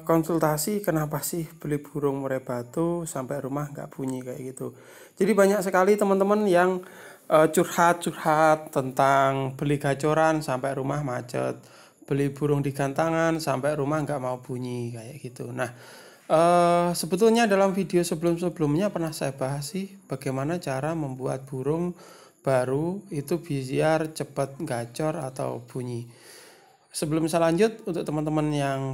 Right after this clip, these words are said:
pengen ikut giveaway dan pengen gabung di grup Telegram, cek di deskripsi ada linknya dan petunjuk lengkapnya.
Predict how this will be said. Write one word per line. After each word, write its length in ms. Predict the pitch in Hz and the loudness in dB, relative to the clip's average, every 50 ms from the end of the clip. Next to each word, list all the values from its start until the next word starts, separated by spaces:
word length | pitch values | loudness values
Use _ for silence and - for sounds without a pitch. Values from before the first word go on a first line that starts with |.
| 135 135 | -4 -4
pengen 800 | 139 135 131 131 127 131 127 123 127 127 127 127 131 131 135 131 135 - - - - | -4 -4 -2 -2 -4 -4 -6 -6 -8 -8 -8 -8 -8 -8 -10 -10 -12 -16 -18 -16 -12
ikut 320 | 143 135 - 143 139 139 | -10 -8 -6 -8 -8 -6
giveaway 800 | - 135 131 135 135 143 151 160 165 165 170 170 170 175 175 - _ _ _ _ _ | -8 -8 -6 -4 -4 -2 -2 0 0 -2 -2 -4 -6 -8 -10 -12 _ _ _ _ _
dan 480 | - 131 127 123 123 123 123 123 123 - | -2 0 0 0 0 -2 -4 -6 -6 -8
pengen 320 | 131 127 127 127 123 123 | -8 -8 -6 -8 -8 -8
gabung 400 | 120 123 123 120 123 135 127 120 | -6 -6 -8 -6 -6 -8 -8 -6
di 80 | 127 120 | -6 -8
grup 240 | 131 127 123 - | -8 -8 -8 -8
Telegram, 560 | - 131 139 151 160 160 - 135 123 123 127 131 - - - - - - - _ _ _ _ - | -8 -6 -6 -6 -6 -6 -6 -6 -6 -4 -6 -8 -12 -14 -20 -20 -20 -20 -20 _ _ _ _ -2
cek 240 | - 170 170 170 170 | -2 0 0 -2 -4
di 80 | 156 143 | -6 -6
deskripsi 680 | 147 143 135 - - 147 139 135 139 - 160 151 160 175 | -4 -4 -6 -4 -4 -4 -6 -4 -4 -4 -4 -2 -2 -2
ada 400 | 147 123 120 120 - 120 120 120 | -4 -6 -8 -8 -8 -6 -6 -4
linknya 580 | 120 120 120 123 123 123 120 127 139 147 143 - - | -6 -6 -8 -8 -8 -8 -8 -8 -10 -10 -12 -12 -10
dan 240 | - 127 123 120 120 | -8 -6 -6 -6 -8
petunjuk 400 | 123 123 - 135 127 127 135 - | -10 -10 -8 -8 -8 -8 -8 -8
lengkapnya. 580 | 127 120 123 120 120 123 120 - 117 117 117 | -8 -10 -10 -10 -12 -12 -12 -12 -14 -14 -14